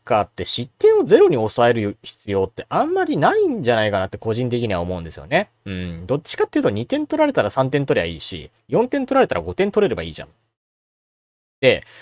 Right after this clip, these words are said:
それができるチームっていうのは、最悪失点したとしても、取り返せるっていう自信があるんですよ。でも逆に、このアントラーズは失点ゼロってできたかもしれないけど、得点が取れないってなったら、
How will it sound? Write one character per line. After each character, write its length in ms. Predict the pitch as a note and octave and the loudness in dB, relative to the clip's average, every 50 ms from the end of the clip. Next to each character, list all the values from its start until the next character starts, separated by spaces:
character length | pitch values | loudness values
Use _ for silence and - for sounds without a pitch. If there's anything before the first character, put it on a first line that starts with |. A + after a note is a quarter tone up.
| - - | -20 -12
そ 140 | - - C4 | -4 -2 0
れ 100 | D#4 D#4+ | 2 2
が 80 | E4 | 2
で 80 | E4+ D4+ | 2 2
き 80 | - E4+ | 2 2
る 100 | C#4+ G3 | 2 2
チ 200 | - - D#3+ B2+ | 2 2 2 2
ー 20 | |
ム 60 | A#2 | 0
っ 20 | A2 | -2
て 160 | _ - G#2 | _ -4 -4
い 20 | |
う 40 | F#2+ | -2
の 80 | F#2 F2+ | 0 0
は、 260 | G#2 G#2+ F#2+ E2 D#2 | 2 2 2 0 -2
最 160 | - - C#4+ | -2 -2 0
悪 100 | C4 - | 0 0
失 240 | - - G3 G3 _ _ | -2 -2 -4 -6 _ _
点 240 | - - E4+ F4 F4+ | -2 -2 0 0 0
し 100 | E4 - | 0 0
た 120 | - E4+ E4+ | -2 -2 0
と 100 | - B2 | 0 -2
し 100 | - - | -2 -2
て 100 | G#2+ F2+ | -6 -4
も、 360 | F#2 G#2+ G#2 F#2 C#2 C#2 - - | -2 0 -2 -2 -2 -6 -4 0
取 180 | A#3+ B3 E4 | 2 2 2
り 40 | E4 | 2
返 200 | - F4+ F#4 F4+ | 2 2 2 2
せ 120 | F4 E4+ | 2 2
る 60 | C#4+ E3+ | 0 0
っ 40 | |
て 120 | - - F#3 | 0 -2 -6
い 40 | F3+ | -6
う 20 | |
自 160 | E3+ A2+ F3 | -4 -4 -4
信 220 | F3+ - D4 C#4 C4+ | -2 -2 -2 2 6
が 100 | B3+ A#3+ | 6 6
あ 40 | |
る 100 | G#3 B2 | 6 6
ん 20 | F2+ | 0
で 80 | D2+ | -6
す 100 | - - | -10 -12
よ。 160 | C2 A1 - _ _ _ - | -14 -14 -16 _ _ _ -8
で 60 | - | -6
も 60 | C#3+ G#2 | -4 2
逆 320 | - E3+ A3+ - - F4 | 2 2 2 2 -2 -6
に、 260 | D#4+ D#4+ D#4+ C3 F#2 | -4 -4 -4 -4 -4
こ 140 | - - A3 | -4 -4 -4
の 80 | C4 C4+ | -2 -2
ア 80 | D4+ | -4
ン 80 | F4 F4 | -4 -2
ト 100 | - A#3+ | 0 2
ラ 140 | D#3+ A#2 G#2+ | 4 4 2
ー 20 | |
ズ 80 | F2 F#2+ | 2 0
は 140 | G2+ F#2+ | -2 -2
失 240 | - - - - _ _ - | -2 -6 -10 -10 _ _ -2
点 200 | - F#4 E4 D3+ | 0 0 0 2
ゼ 140 | G#2+ F3 - | 4 4 4
ロ 120 | E4+ C4 | 6 4
っ 100 | - - | -4 -6
て 180 | _ - - F2+ | _ -8 -8 -6
で 160 | E2 - A#3+ | -2 -4 -4
き 120 | - - - | -4 -4 -6
た 120 | E4+ - | -6 -2
か 100 | - B2 | -2 -2
も 100 | G2+ F2 | -2 -2
し 100 | - G2+ | -6 -6
れ 80 | G2 G2+ | -4 -2
な 100 | G#2+ G#2+ | -2 -2
い 40 | G2 | -2
け 100 | - E2+ | -4 -6
ど、 280 | F#2+ F#2 F#2 E2 C#2+ _ _ - - _ _ - | -4 -4 -4 -4 -8 _ _ -20 -20 _ _ 0
得 160 | - F#3+ - | 0 0 0
点 220 | - - E4 E4 D#4+ | 0 -4 -2 0 0
が 100 | D#4+ D4 | 0 0
取 140 | - C#4 C#4 | 0 0 0
れ 40 | |
な 100 | B3+ D#3 | 2 0
い 20 | A2 | 0
っ 40 | - | -2
て 100 | - E2+ | -4 -8
な 80 | E2+ | -8
っ 20 | - | -8
た 100 | - D#2+ | -8 -6
ら、 320 | F#2 F#2 F2+ D#2+ - | -4 -4 -4 -4 -6